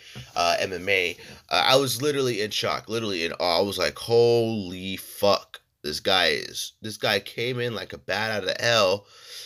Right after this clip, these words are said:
And, no, little slow start, but he picked his shots. And he, uh, oh, was it an overhand? We have to watch it again. We'll, we'll, we'll pull it up here on, um,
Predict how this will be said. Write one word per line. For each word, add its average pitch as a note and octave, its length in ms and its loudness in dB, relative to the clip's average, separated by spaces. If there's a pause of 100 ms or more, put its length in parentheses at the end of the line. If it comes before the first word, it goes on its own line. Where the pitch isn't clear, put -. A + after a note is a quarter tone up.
And, G#2 280 0
no, F3 140 0
little F#3 260 4
slow D3+ 380 2
start, D#3+ 380 0
but B2+ 120 -2
he B2+ 80 -2
picked C3+ 300 -2
his C3 100 0
shots. A#2 380 2
And F#2+ 280 -8 (300)
he, D#3 160 -4 (100)
uh, G#2+ 160 2
oh, A#2+ 240 10
was D#3+ 160 2
it F3+ 80 -6
an C#3 60 2
overhand? E3+ 500 0
We F#3 60 0
have G3 120 0
to E3 80 -2
watch C3 300 -2
it G#2 40 -8
again. G2+ 120 -4
We'll, G#2+ 140 -4
we'll, D#3+ 220 -2 (100)
we'll E3+ 100 -6
pull G3 300 -4
it A2 80 -4
up G#2 160 0
here G2+ 280 -6 (600)
on, G#2+ 240 -2
um, F#2 560 -6